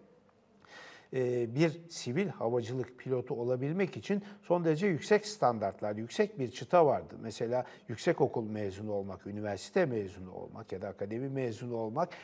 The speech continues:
ve beş bin, altı bin saat gibi bir uçuş süresi geçmişi olmak şartı vardı ama bunu düşürdüler ve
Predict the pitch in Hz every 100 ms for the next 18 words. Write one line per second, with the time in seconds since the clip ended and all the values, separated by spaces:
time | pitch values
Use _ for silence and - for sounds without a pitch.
0 | - 131 127 151 151 175 147 131 - 185
1 | 160 - 135 127 170 165 170 175 165 135
2 | - 214 - - 143 143 - 170 147 -
3 | 131 131 131 - 180 127 123 139 139 143
4 | 113 - 107 104 110 190 185 190 - -
5 | - 123 175 135 117 - 147 208 190 214
6 | 220 - - 127 175